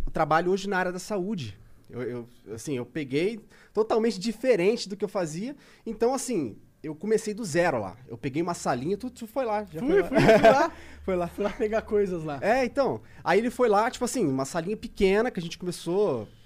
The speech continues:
Speaker 1: Porra, tinha um espaço muito pequeno. E a gente viu o negócio crescendo e o Flow começou bem nessa, nessa, nessa,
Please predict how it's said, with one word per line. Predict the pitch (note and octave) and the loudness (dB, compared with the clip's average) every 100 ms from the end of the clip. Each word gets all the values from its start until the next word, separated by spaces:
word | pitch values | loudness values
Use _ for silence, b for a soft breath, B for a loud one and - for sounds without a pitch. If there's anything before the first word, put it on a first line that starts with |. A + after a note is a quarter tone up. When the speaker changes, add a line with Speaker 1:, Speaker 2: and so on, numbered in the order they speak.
| - - | -12 -10
Speaker 1:
Porra, | C#4 - - - - | -12 -14 -18 -20 -20
tinha | - - | -18 -16
um | D#4 | -14
espaço | - G3+ A#3 - A3+ - - E3 | -8 -6 -6 -10 -20 -12 -12 -6
muito | A3+ C4 | -8 -8
pequeno. | - D3+ G#2+ G2+ b b b b - | -6 -4 -4 -10 b b b b -6
E | E3+ | -4
a | |
gente | G3 G3+ | -4 -4
viu | G3 A#3 | -4 0
o | |
negócio | A3 A#3 - | 2 0 -2
crescendo | B3 A#3+ - B3 C4 - - - | -6 -4 -2 -2 -4 -10 -18 -8
e | A#3 | -6
o | |
Flow | A#3+ A3+ B3+ | 0 4 4
começou | B3+ A#3+ - C4 | 2 -4 -4 -2
bem | F3 A#3+ | 2 2
nessa, | C#4 B3 B3+ A#3+ | 2 -4 -6 -4
nessa, | G#3 G#3 A3+ A3+ G3 D#3 | -4 -4 -4 -2 0 0
nessa, | F3 F3+ G#3+ G3+ E3+ | -4 -6 -4 -2 -2